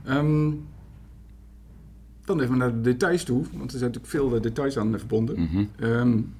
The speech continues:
Speaker 1: soms, eh, werk je aan een, eh, document. Eh, soms zit je in een, eh, vergadering of heb je heel andere werk, eh, te doen. Bij welke werktaken bestaat nu eigenlijk de beste mogelijkheid om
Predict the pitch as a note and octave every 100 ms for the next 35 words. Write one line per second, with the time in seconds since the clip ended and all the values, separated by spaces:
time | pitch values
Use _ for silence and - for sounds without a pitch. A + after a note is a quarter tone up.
0 | - - - F#3+ - D3 C#3 D3 D#3+ D3+
1 | B2 C3 B2 A#2+ A#2+ A#2 A2+ G#2+ C3 C#3+
2 | G3+ B3 - - - - A2 G#2+ - D3
3 | - C#3 B2+ A#2+ A2+ A2+ A#2+ E3+ F#3 F#3+
4 | G#3 - - - A#2+ C3 D3 F3+ E3+ E3+
5 | D3+ F3 E3 D#3+ D3 C#3+ D3 F3+ G#3 -
6 | - - - - - - B2+ D#3 G#3 F#3+
7 | A#2+ A#2 G3+ G#3 - E3 E3 F3 E3 -
8 | - - D#3+ D#3 D3 C#3 C#3 C#3 - -
9 | - - E3 E3 C#3+ C3 D3 - D#3 C#3
10 | C#3 B2+ - B2 B2+